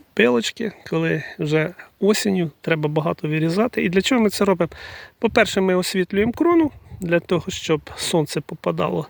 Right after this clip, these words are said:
в середину крони, ось, ось сюди попадало сонечко, освітлювалися всі рукави,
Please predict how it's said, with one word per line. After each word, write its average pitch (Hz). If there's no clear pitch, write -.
в -
середину 156
крони, 359
ось, 160
ось 160
сюди 147
попадало -
сонечко, -
освітлювалися -
всі -
рукави, 190